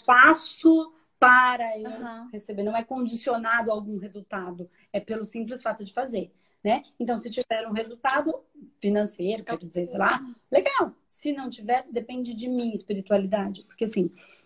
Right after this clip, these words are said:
Speaker 1: "Andresa, é, você gosta do que você faz?" Quando a gente tá na nossa essência, quando a gente consegue encontrar o que faz a gente feliz e fazer, encontrar a, a nossa missão e o que faz a gente feliz,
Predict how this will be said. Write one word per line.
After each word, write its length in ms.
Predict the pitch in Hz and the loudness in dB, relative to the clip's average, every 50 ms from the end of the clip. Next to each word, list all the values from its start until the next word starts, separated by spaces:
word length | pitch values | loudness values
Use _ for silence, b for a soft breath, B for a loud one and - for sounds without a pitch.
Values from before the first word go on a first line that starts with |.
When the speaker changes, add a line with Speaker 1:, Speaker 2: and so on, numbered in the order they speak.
| b | b
Speaker 1:
"Andresa, 640 | b 190 196 220 233 233 226 202 180 165 175 175 - _ _ _ _ _ _ _ _ _ - | b 2 2 4 4 2 2 0 -2 -4 -6 -10 -10 _ _ _ _ _ _ _ _ _ -4
é, 300 | 175 175 175 175 175 175 | 0 0 2 2 0 0
você 160 | 175 - 208 | -2 -2 2
gosta 260 | 214 247 240 240 220 | 4 4 4 4 0
do 60 | 208 | -6
que 60 | - - | -6 -6
você 100 | 202 190 | -8 -6
faz?" 540 | - 220 214 202 190 175 175 - - _ _ _ _ _ _ _ _ | -2 -2 -2 -2 -2 -4 -6 -10 -16 _ _ _ _ _ _ _ _
Quando 160 | - 302 330 403 | 2 4 4 4
a 40 | 339 | 4
gente 240 | 285 285 - - | 0 -2 -4 -4
tá 120 | - 220 208 | -6 -4 -2
na 140 | 202 196 180 | -2 -2 0
nossa 240 | 180 180 175 - | 0 -2 -4 -6
essência, 680 | 175 - - - 214 208 202 196 180 - - 175 151 - _ _ _ _ _ _ _ _ _ _ _ _ _ _ _ _ _ _ _ - | -12 -12 -6 -2 0 2 2 0 0 -4 -6 -10 -10 -12 _ _ _ _ _ _ _ _ _ _ _ _ _ _ _ _ _ _ _ -4
quando 100 | 165 160 | -4 -4
a 60 | 160 | -2
gente 220 | 156 165 165 165 - | 0 0 0 0 2
consegue 440 | - 175 175 - 180 175 160 170 | 0 0 2 2 0 0 2 4
encontrar 500 | 175 165 - - 160 156 151 180 175 175 170 | 2 2 2 0 -4 -4 -2 0 0 0 0
o 20 | |
que 100 | - - | 0 -2
faz 220 | - 185 175 165 165 | -2 0 0 0 0
a 40 | |
gente 200 | 160 165 160 - | 0 -2 -2 -2
feliz 360 | - 180 180 202 220 214 180 180 | -2 0 0 0 2 0 -2 -2
e 220 | 214 226 294 - _ | -2 -4 -4 -8 _
fazer, 440 | - - 247 254 240 277 330 311 - B B B B B | -8 -4 -4 -2 2 2 2 2 2 B B B B B
encontrar 680 | 320 302 311 392 415 415 494 480 508 494 - 339 339 330 | 6 6 6 6 2 0 2 2 2 4 2 2 0 0
a, 100 | - 349 | 0 2
a 20 | 349 | 2
nossa 300 | 370 339 330 - - 170 | 2 2 0 -2 0 0
missão 520 | 165 156 - - - - 190 180 175 170 | 0 0 -2 -6 -2 0 2 2 4 2
e 100 | 165 165 | 0 0
o 40 | 165 | -4
que 80 | 165 - | -4 -6
faz 220 | - 175 160 - | -4 -4 -4 -4
a 20 | - | -6
gente 180 | 165 156 - | -8 -8 -8
feliz, 400 | - 160 165 185 208 190 185 - | -6 -4 -2 0 0 0 -2 -4